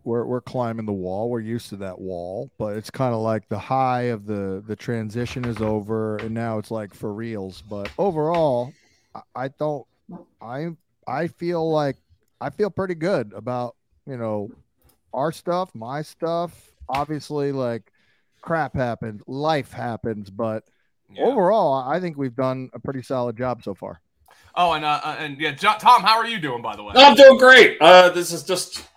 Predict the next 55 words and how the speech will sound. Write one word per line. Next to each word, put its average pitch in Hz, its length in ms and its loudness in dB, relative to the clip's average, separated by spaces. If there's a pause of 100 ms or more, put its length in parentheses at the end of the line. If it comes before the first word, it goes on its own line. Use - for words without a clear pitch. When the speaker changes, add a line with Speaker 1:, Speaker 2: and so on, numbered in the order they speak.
(120)
Speaker 3:
we're 160 100 -8
just 147 220 -12
pushing 233 340 4
through 233 320 6
here, 240 300 6
just 185 300 -10
looking 233 240 0
to 208 80 -2
get 226 160 -2
to - 60 -12
the 196 80 0
bye 190 340 -2
weeks 214 360 -4
in 202 100 -8
a 190 60 -4
couple, 208 380 -8
you 202 80 -6
know, 170 80 -2
that's 180 360 -4 (420)
kinda 185 180 -2
gives 190 240 -6
us 175 120 -14
a 180 40 -10
little, 170 380 -8
uh, 147 160 0
breather 165 420 -4
then, 160 320 -2
but 139 300 0 (480)
I, 320 160 0
I 311 40 6
still - 300 6
have - 80 -6
plenty 180 220 4
of 160 120 2
energy 160 300 0
right 151 240 0
now, 147 180 2
I 147 60 2
think. 160 280 -4
Uh, 147 240 -2 (160)
the, 143 260 -2 (180)
the 165 60 -8
season 196 320 -4
hasn't 175 400 4
started 156 340 -4
to - 100 -20
take 165 140 -2
a 127 100 -12 (160)
toll 156 280 -2
on 139 80 -4
me 123 180 -12
just 131 380 -6
yet, 127 260 -6
but, 131 180 -14 (560)
uh, 113 360 -12